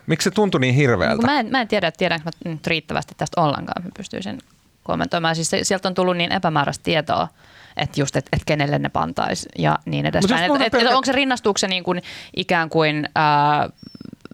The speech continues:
Speaker 2: rikoslain rangaistukseen vai onko se... Niin
Speaker 1: Mut jos,
Speaker 2: what?
Speaker 1: jos kyseessä on ihminen, jota siis pyydetään poistua, että okei, että sulla ei oo niinku lupaa olla täällä. Ja sit se on,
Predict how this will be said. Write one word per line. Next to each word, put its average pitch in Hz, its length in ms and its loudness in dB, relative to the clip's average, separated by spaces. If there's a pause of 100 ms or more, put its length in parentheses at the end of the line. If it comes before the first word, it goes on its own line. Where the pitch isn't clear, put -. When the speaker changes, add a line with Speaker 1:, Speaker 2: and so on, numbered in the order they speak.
(200)
Speaker 2:
rikoslain 151 500 2 (320)
rangaistukseen 147 760 0
vai 147 200 2
onko 147 180 0
se... 151 220 -2 (120)
Niin - 120 -4 (640)
Speaker 1:
Mut 165 120 0
jos, 233 120 2
Speaker 2:
what? 180 160 0
Speaker 1:
jos 202 220 2
kyseessä 269 380 2
on 165 60 4
ihminen, 156 460 4 (440)
jota 151 360 0
siis 233 180 2
pyydetään 226 400 2
poistua, 98 420 2
että - 160 0
okei, 120 160 0
että 107 120 -2
sulla 147 240 4
ei 120 80 4
oo 98 180 2 (220)
niinku 107 240 2
lupaa 87 300 2
olla 82 200 0 (120)
täällä. 170 300 2 (1120)
Ja 170 100 4
sit 190 200 2
se 196 100 2
on, 175 80 2